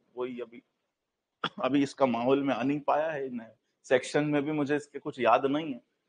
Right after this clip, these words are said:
अभी सीआरपीसी का मुझे वन सिक्सटी सेवन, वन सिक्सटी वो ही टंग पे है। ये तो अभी <clears throat> नया कार्यक्रम है, थोड़ा समय लगेगा, इसलिए उसको आप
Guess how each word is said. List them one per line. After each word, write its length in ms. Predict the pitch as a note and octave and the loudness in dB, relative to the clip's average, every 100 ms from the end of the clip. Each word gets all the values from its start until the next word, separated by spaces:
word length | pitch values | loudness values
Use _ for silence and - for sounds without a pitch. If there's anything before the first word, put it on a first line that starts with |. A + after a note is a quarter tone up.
| _ _ - | _ _ 0
अभी 300 | B2+ C#3 - | 4 4 0
सीआरपीसी 720 | - C#3 B2+ C3 C3 C#3 D3+ | -4 6 8 8 6 -2 0
का 120 | D3 | 2
मुझे 220 | C#3+ C#3+ C#3+ | 2 4 4
वन 280 | B2+ C3 | 4 4
सिक्सटी 380 | C3+ C#3 - D3+ | 2 -2 -4 -6
सेवन, 420 | - C3+ C3+ C#3+ | 2 2 2 2
वन 200 | C3+ C3+ | 0 0
सिक्सटी 380 | C3+ C3+ - D3 | -2 -8 -6 -6
वो 220 | B2+ B2+ | 2 6
ही 220 | D3 D3 C3+ | 6 4 2
टंग 380 | - C3 C3+ | 4 4 4
पे 160 | C3+ D3 | 2 0
है। 200 | D3 D3+ _ _ _ _ - | 0 -8 _ _ _ _ -4
ये 100 | B2+ | -2
तो 140 | B2 C3 | 2 2
अभी 300 | B2+ B2+ B2 _ | 2 -2 -8 _
<clears throat> 180 | _ - G#3 D3 | _ 0 0 0
नया 280 | B2+ B2 B2+ | 0 2 2
कार्यक्रम 560 | B2 A#2+ A#2+ C3 B2+ C3 | 4 2 2 0 0 -2
है, 60 | |
थोड़ा 260 | C3 B2+ B2+ | -4 0 0
समय 340 | - D3+ E3 | 2 2 4
लगेगा, 400 | C3 A2+ G#2 - - _ _ _ - | 4 4 0 -6 -12 _ _ _ 0
इसलिए 220 | D#3+ F#3 | 4 8
उसको 460 | F#3 E3+ - - E3+ | 8 8 2 6 10
आप 340 | C#3 - - | 10 8 -10